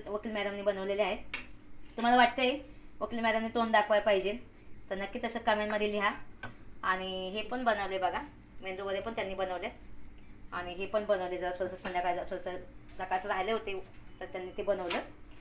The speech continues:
आणि आता हे बनवलं, तर तुम्हाला वाटतंय ना की मॅडम तोंड दाखवायला पाहिजे, तर नक्कीच तोंड दाखवणार. पण ते कसं माहिती आहे का, त्यांनी ते कुकिंग बिकिंग नाही दाखवणार,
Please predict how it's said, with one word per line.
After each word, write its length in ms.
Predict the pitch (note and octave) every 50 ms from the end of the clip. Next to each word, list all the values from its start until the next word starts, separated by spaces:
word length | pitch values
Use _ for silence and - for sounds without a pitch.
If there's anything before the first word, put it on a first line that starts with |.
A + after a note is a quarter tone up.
| - - - - - - -
आणि 180 | F#3 F3 F3+ F3+
आता 160 | F3 F3 F#3+
हे 120 | F3+ G#3
बनवलं, 300 | G3 G3+ G3 F#3+ F3+ F#3+
तर 140 | G3 G3 G#3
तुम्हाला 200 | G3+ A3 G#3+ G#3
वाटतंय 300 | G#3 G#3 G#3 G#3 - A#3
ना 120 | A3 G#3+ G#3+
की 140 | G#3+ -
मॅडम 280 | G#3+ G#3+ G3+ G3 G3 G3+ G3+ -
तोंड 160 | G#3+ G#3 G3+
दाखवायला 300 | G3 F#3+ F#3 F#3+ F#3 F3+
पाहिजे, 280 | - F#3+ F#3 F3+ F#3 G3+ A#3+ B3 - - - - - - - - - - - -
तर 220 | G3 F#3 F#3+ F3+
नक्कीच 480 | F3+ G3 A3+ A3 - - D4+ D4 - -
तोंड 380 | - - - A3+ A#3+ A#3+ A#3
दाखवणार. 400 | A3+ A3 G#3+ G#3+ A3 A3 A3 G#3
पण 220 | G#3 - - G#3+ G#3
ते 120 | - -
कसं 240 | G#3+ A#3 A#3+ - -
माहिती 200 | B3 B3+ B3 A#3+
आहे 120 | G#3 G#3+
का, 120 | G#3 G#3 A3+
त्यांनी 280 | G3+ - A#3 A#3 -
ते 40 | B3+
कुकिंग 360 | A#3+ - - A#3 - C4 A#3+
बिकिंग 220 | A3 A#3+ - B3 A#3+
नाही 140 | A#3 A#3+ A#3+
दाखवणार, 460 | B3 A3 G3 - G3 F#3+ G3 A#3+